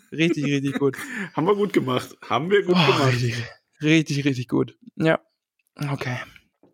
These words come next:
Speaker 1: Sehr gut. Ja. Frage durchgespielt.
Speaker 2: Ja.
Speaker 1: Ähm,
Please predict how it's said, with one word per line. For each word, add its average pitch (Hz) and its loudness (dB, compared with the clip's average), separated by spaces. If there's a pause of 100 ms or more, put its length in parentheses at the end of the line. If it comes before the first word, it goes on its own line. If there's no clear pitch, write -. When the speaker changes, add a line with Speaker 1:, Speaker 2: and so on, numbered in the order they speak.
(160)
Speaker 1:
Sehr 139 2
gut. 131 0 (280)
Ja. 143 0 (360)
Frage 147 2
durchgespielt. 135 0 (240)
Speaker 2:
Ja. 131 -2 (680)
Speaker 1:
Ähm, 202 0